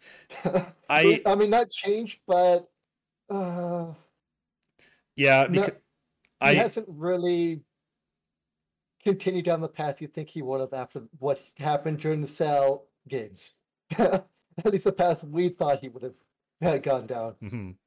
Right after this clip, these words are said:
Speaker 1: He's kind of a character now, but they also kind of did that with Vegeta as well. I don't know. Super to me is kind of meh, although I still buy lots of Super <laughs> merch. Yeah, so.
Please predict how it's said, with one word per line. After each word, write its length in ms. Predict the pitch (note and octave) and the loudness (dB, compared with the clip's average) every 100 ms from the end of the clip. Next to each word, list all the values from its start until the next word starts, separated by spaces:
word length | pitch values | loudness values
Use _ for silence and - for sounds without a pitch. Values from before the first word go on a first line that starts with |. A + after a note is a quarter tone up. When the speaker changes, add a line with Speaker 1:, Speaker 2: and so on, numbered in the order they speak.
| _ - - | _ -16 -6
Speaker 1:
He's 220 | D3+ - | -4 -4
kind 320 | - D#3+ D3 | -2 -2 -2
of 100 | B2+ | 0
a 300 | C#3 C#3 C3 _ _ _ _ _ _ _ _ | 2 2 0 _ _ _ _ _ _ _ _
character 480 | - F#3 E3+ - C#3 | 0 2 2 0 -6
now, 380 | A#2+ A#2 A2+ - _ _ _ _ _ - _ | -4 -6 -6 -8 _ _ _ _ _ -20 _
but 140 | - D3 | -8 -2
they 220 | D#3 D3+ | 0 2
also 260 | D3+ C#3+ C3+ | 0 -4 -8
kind 180 | D3 C#3 | -8 -8
of 120 | A#2 | -6
did 160 | D3 | -2
that 240 | C#3 C3+ _ _ _ _ A#2+ | -2 -2 _ _ _ _ -14
with 280 | C3 - _ - | -12 -14 _ -10
Vegeta 400 | C3+ - C#3+ C#3+ | -10 -6 -2 0
as 200 | C3 B2 | -2 -2
well. 340 | C3 A#2 G2+ _ _ _ _ _ _ _ _ | -2 -2 -8 _ _ _ _ _ _ _ _
I 120 | C#3+ | 4
don't 100 | C#3 | 4
know. 260 | B2 A#2+ A#2 _ | 2 -4 -8 _
Super 380 | - A3+ A3 F#3+ | 0 0 2 2
to 80 | E3+ | 4
me 200 | E3+ D#3+ | 2 0
is 120 | D3+ | -2
kind 180 | - C#3+ | 0 2
of 160 | C3+ | 2
meh, 400 | A#2+ A#2 B2+ B2+ - _ _ _ _ _ _ - | 0 -8 -8 -8 -10 _ _ _ _ _ _ -2
although 280 | D3 C#3 D3 | 0 4 4
I 80 | C3 | 2
still 240 | - C#3+ | 0 0
buy 160 | C#3 C3 | 2 2
lots 220 | B2 - | 0 -6
of 60 | B2+ | -6
Super 320 | C#3 C3 - - | -6 -8 -12 -6
<laughs> 60 | |
merch. 320 | D#3 F#3 - - | -6 -6 -12 -2
Yeah, 240 | A3 - | -2 -2
so. 440 | - - - - | -6 -6 -4 -6